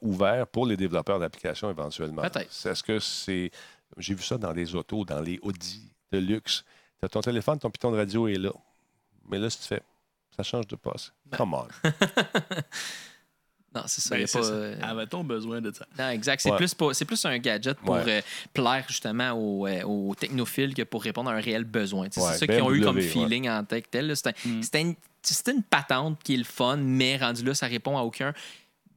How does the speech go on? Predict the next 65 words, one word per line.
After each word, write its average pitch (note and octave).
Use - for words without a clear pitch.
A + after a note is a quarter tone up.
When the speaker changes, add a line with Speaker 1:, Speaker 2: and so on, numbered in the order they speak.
Speaker 2:
vrai B2
Speaker 1:
Besoin -
Speaker 2:
besoin A2+
en B2
tant -
que A#2
Speaker 1:
nécessaire. F#2
Speaker 2:
tel. G2+
Speaker 1:
Ouais, E3
ouais. D2+
Speaker 2:
Euh, A2
Speaker 1:
Les A2+
besoins G#2
nécessaires, G2+
c'est G2
un -
pléonasme. D#2+
Speaker 2:
Ouais, C3
<laughs> -
un F#3
Speaker 3:
Quand -
même A#2
Speaker 2:
besoin A#2+
Speaker 3:
un A#2+
petit B2
peu. -
Speaker 2:
quelconque. A#2+
Speaker 1:
Ouais, -
ouais. G#2
Speaker 2:
Euh, A2+
du C3+
même D3
côté E3
que F3
l'écran, C3
en C#3+
fait, E3
l'écran, D3+
c'est D#3
le A#2+
premier B2+
écran C#3+
pour B2+
un A#2
téléphone A2+
Pixel D3
qui C3
va A2+
avoir A#2
un G#2+
taux -
de D3
rafraîchissement C3+
de F#3
quatre-vingt-dix C#3
images B2+
par A#2+
seconde B2+
au A#2
lieu A#2
de A2+
soixante C#3
images B2
par A#2
seconde. B2